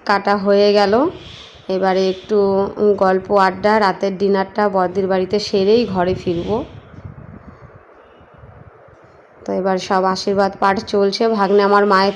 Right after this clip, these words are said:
থেকে আবার এগিয়ে, মাথা এগিয়ে এগিয়ে "আশীর্বাদ করো মা" বলে বসে আশীর্বাদ নিচ্ছে। এটা আমার বড়দি। আর আশেপাশের কয়েকজন এসছে, আমার ভাগ্নের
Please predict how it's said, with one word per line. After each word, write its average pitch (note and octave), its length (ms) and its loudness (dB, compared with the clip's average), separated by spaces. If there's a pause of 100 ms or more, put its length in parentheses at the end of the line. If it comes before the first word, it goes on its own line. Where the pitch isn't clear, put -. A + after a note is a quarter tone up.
থেকে A3 240 2
আবার G#3 280 4
এগিয়ে, A3 540 4
মাথা G3+ 420 2
এগিয়ে G#3 320 4
এগিয়ে G#3+ 180 2
"আশীর্বাদ G#3 480 0
করো G#3 260 2
মা" A3 180 2
বলে G3 240 -2
বসে G3 240 -2
আশীর্বাদ F#3+ 480 -2
নিচ্ছে। F3+ 500 -4 (540)
এটা G#3 280 2
আমার G3+ 220 2
বড়দি। F#3+ 500 -2 (3500)
আর G#3 220 -6
আশেপাশের A3 800 -4
কয়েকজন G#3+ 600 -2
এসছে, G#3+ 720 -4 (380)
আমার F#3+ 300 -4
ভাগ্নের G3+ 720 -4